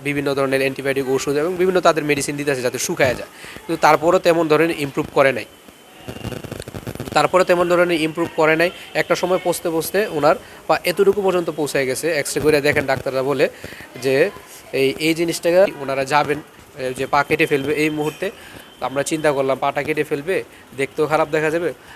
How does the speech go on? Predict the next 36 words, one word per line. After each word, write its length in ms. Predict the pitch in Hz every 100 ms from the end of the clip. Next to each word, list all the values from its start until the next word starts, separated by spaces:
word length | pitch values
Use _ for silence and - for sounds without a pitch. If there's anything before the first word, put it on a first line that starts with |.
| -
আমরা, 340 | 139 139 147 147
আহ, 480 | 127 156 143 127
আমি 160 | 127 131
সরকারি 300 | 147 135 139
হোমিওপ্যাথি 320 | 139 139 131
মেডিকেল 320 | 131 131 143
কলেজে 240 | 135 135 131
পড়াশোনা 360 | 135 135 143 135
করি, 200 | 139 135
আমাদের 240 | 123 135
একটা 140 | 135 131
হাসপাতাল 380 | 135 143 135
আছে, 280 | 123 120 135 - - - -
বাংলাদেশের 420 | 135 139 147 143
একমাত্র 400 | 165 - 170 165
সরকারি 320 | 151 143 151 139
হোমিওপ্যাথি 360 | 135 131 131
মেডিকেল 300 | 131 131 131
কলেজ 260 | 127 127 120
হাসপাতাল। 420 | 127 - 127 123 - - -
এখানে 200 | 131 143
মানসম্মত 500 | 139 139 151 143 143
ডাক্তার 360 | 135 135 139
আছে, 260 | 127 - 135 - -
তারা 160 | 123 135
চিকিৎসা 460 | - 143 143 - 135
দিয়ে 200 | 139 135
থাকে, 360 | 131 - 131 - - -
বিভিন্ন 240 | 196 202
ধরনের 280 | 196 196 190
বড় 200 | 175 196
বড় 160 | 185 180
জটিল 320 | 170 165 170
কেসগুলো 400 | 175 165 160 165
ভালো 220 | 143 143
হইতেছে। 360 | 143 135 131